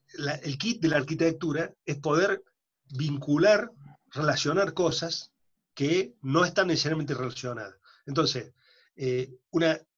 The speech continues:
una ventana en Córdoba se vincula obviamente con el clima de Córdoba, que tiene algunos temas parecidos a, a, a San, a San Juan, en el sentido que es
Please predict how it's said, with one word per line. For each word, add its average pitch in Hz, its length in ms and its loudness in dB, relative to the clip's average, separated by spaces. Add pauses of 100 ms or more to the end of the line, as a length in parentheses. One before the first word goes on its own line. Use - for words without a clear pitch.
(280)
una 170 160 4
ventana 160 580 2 (100)
en 131 140 -4
Córdoba 165 600 2 (140)
se - 240 -4
vincula 135 420 4
obviamente 160 540 2
con 120 140 -6
el 117 120 -12
clima 196 320 0
de 120 100 -4
Córdoba, 104 360 -14 (640)
que 349 120 2
tiene 277 360 4 (100)
algunos 156 380 0 (560)
temas 175 580 0
parecidos 139 600 2
a, 127 120 2
a, 131 220 -2 (140)
a 131 40 -4
San, 127 420 -4
a 127 80 -10
San 127 180 -6
Juan, 127 280 -4
en 127 60 -16 (300)
el 127 40 -6
sentido 139 340 0
que 139 120 -4
es 117 100 -6